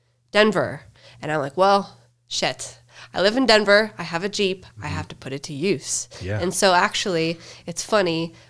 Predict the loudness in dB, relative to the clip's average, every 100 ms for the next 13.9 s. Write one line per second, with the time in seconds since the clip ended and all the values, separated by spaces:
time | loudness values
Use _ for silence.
0 | -6 -4 -4 -8 -2 0 2 0 -4 -6
1 | -8 _ _ -4 -2 0 4 4 2 6
2 | 6 8 8 6 6 4 4 4 6 4
3 | 4 -4 -12 -14 -16 -16 0 2 2 0
4 | -2 0 -2 -2 0 2 2 0 -4 2
5 | 2 2 2 2 2 0 -2 -6 -4 -4
6 | -6 -6 -2 0 0 -2 -6 -6 -6 -4
7 | -4 -2 -4 -6 -16 -20 _ -10 -4 -2
8 | -2 -4 -6 -6 -6 -6 -6 -8 -2 0
9 | 0 0 -6 -10 _ _ _ -4 0 0
10 | -2 -6 -8 -14 -20 _ _ _ _ _
11 | _ -6 -4 2 4 4 2 -2 -4 -2
12 | -2 -2 -4 -2 0 0 -2 -4 -4 -4
13 | -2 -2 -2 0 -2 0 0 0